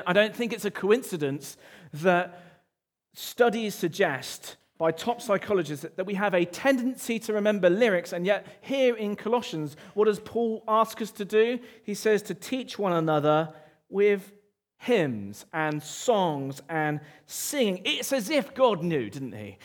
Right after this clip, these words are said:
It's as if God knew that by singing, we would help, help truth take root in our hearts. And, um, many of the songs that we've sung here over the last twenty years are by a,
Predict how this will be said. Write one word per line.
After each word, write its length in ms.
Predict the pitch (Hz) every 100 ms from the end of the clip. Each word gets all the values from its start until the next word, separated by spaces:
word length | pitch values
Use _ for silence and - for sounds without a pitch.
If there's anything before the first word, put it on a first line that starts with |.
| -
It's 160 | 320
as 140 | 285 233
if 180 | 240
God 260 | - 269 262
knew 280 | 247 226 180
that 200 | 185 180
by 220 | 226 240
singing, 720 | 233 - 320 208 135 143 208 - - -
we 200 | 170 214
would 160 | 214 190
help, 600 | - - - 294 285 - - - _ _ _ _ _ -
help 360 | - 269 262
truth 720 | - - - 254 196 123 - _ _ _
take 280 | - 208 170
root 520 | 156 180 208 202 - - _ _
in 140 | 170 160
our 220 | 156 147
hearts. 580 | 139 120 82 - - -
And, 220 | 156 151
um, 260 | 143 143 139 - _ _ _ _ _ _ _ _ _ _ _ _ _ _
many 200 | 180 208
of 80 | 196
the 100 | 165
songs 300 | - 170 151
that 80 | 156
we've 120 | 147
sung 280 | - 165 147
here 240 | 143 143
over 160 | 135 123
the 80 | 131
last 240 | 131 131
twenty 320 | - 135 -
years 240 | 127 123 117
are 40 |
by 340 | 113 139 127
a, 60 | 123